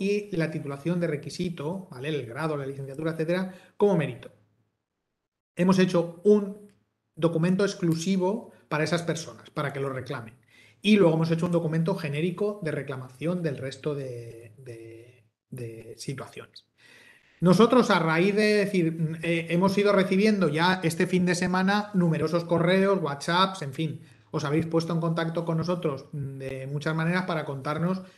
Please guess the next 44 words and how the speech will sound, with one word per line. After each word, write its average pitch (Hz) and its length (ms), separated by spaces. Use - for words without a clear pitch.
el, 160 260
los 160 140
problemas 160 380
que 180 80
habéis 170 200
tenido. 160 320
Pero 143 160
claro, 165 240
son 160 160
circunstancias 170 520
personales 151 480
de 160 100
cada 156 160
uno 165 220
que, 160 80
bueno, 123 220
pues 147 140
no 147 80
me 151 80
han 147 60
baremado 147 520
esto, 160 220
no 160 80
me 143 60
han 143 60
baremado 143 340
lo 156 80
otro, 185 300
pero 165 140
en 160 80
principio 170 340
son, 180 320
mm, 170 240
digamos, 165 340
situaciones 160 460
que 170 380
habrá 151 300
que 170 80
alegar 165 600
e 165 60
intentar 151 380
resolver. 123 400
Pero 151 180
no, 180 440